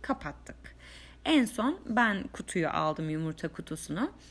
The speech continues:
Görevlinin gözünün içine baktım, emin oldum yani benim, beni gördüğünden. Kasada okuttum barkodunu çünkü şunu mesajı vermeye çalıştım. Hani kırdım ama sorumluluğunu üstleniyorum yani ödemesini yapıyorum. Şimdi gidip çöpe atacağım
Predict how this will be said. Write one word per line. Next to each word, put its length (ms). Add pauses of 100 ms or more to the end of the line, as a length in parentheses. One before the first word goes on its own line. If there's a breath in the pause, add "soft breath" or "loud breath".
(240 loud breath)
Görevlinin 800
gözünün 340
içine 300
baktım, 360
emin 240
oldum 340
yani 360
benim, 420
beni 260
gördüğünden. 680 (400 loud breath)
Kasada 380
okuttum 560
barkodunu 600
çünkü 480
şunu 300 (180)
mesajı 420
vermeye 380
çalıştım. 400 (220)
Hani 340
kırdım 380
ama 360
sorumluluğunu 680
üstleniyorum 680
yani 220
ödemesini 540
yapıyorum. 520
Şimdi 280
gidip 220
çöpe 280
atacağım 440